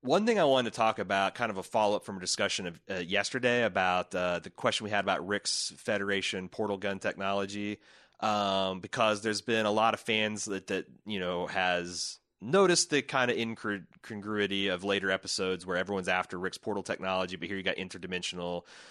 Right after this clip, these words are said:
travel. Um, s-, a lot of fans pointed out that Rick ha-, like, initially the portal is blue, and then Rick, like, opens up the panel and does a whole bunch of shit to it, and then it turns green.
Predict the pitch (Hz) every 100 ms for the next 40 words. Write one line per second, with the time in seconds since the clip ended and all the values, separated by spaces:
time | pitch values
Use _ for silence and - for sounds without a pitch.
0 | - - 151 135 131 131 127 120 - -
1 | - 117 113 110 107 104 101 - _ _
2 | - - - 120 127 143 131 135 123 -
3 | 143 120 113 120 123 104 98 101 98 120
4 | 120 - - - 113 107 - 104 98 113
5 | 117 156 - 170 143 - 156 139 113 92
6 | 104 123 196 247 240 _ _ _ _ _
7 | - - _ 117 123 120 117 143 139 120
8 | 147 139 139 131 - - 143 143 139 117
9 | 104 117 107 127 123 120 95 - 147 -
10 | 147 139 135 110 117 110 - 120 113 92
11 | 104 120 139 156 170 175